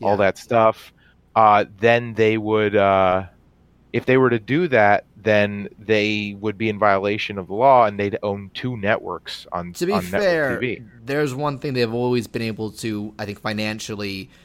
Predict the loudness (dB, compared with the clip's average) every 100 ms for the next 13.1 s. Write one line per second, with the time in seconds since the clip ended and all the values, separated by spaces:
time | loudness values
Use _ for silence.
0 | _ -12 -10 -8 -6 -4 -4 -6 -6 -6
1 | -6 -10 -20 -10 -8 -6 -6 -6 -6 -8
2 | -10 -8 -8 -6 -8 -8 -8 -8 -6 -8
3 | -10 -10 -10 -8 -10 -14 _ _ _ _
4 | -10 -4 2 4 6 4 2 0 2 0
5 | -2 -2 0 -2 -4 -4 -6 -6 -8 -14
6 | -4 0 0 0 0 0 0 0 0 -2
7 | -6 -12 _ 2 4 6 6 4 0 -4
8 | -4 -4 -4 -2 -2 -4 -6 -4 -4 -4
9 | -6 -4 -4 -4 -6 -4 -4 -6 -8 -6
10 | -4 -4 -4 -6 -4 -4 -4 -4 -6 -4
11 | -4 -4 -2 0 -2 -6 -12 -8 -6 -4
12 | -4 -2 -4 -6 -12 -10 -6 -4 -2 -4
13 | -4